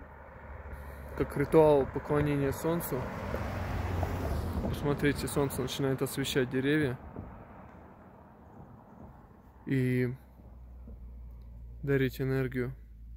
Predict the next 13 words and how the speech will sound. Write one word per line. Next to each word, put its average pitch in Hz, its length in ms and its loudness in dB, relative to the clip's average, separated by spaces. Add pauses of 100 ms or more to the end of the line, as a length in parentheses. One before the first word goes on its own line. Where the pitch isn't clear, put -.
(840)
и 147 60 -2
силу. 135 440 0 (2500)
Я 165 160 8
желаю, 180 360 6
чтобы 139 220 -2
в - 20 -6
вашей 147 300 2
жизни 175 320 2
происходили 147 560 2
какие-то 147 500 -2
изменения 135 540 0
каждый 139 440 0
день. 139 320 -2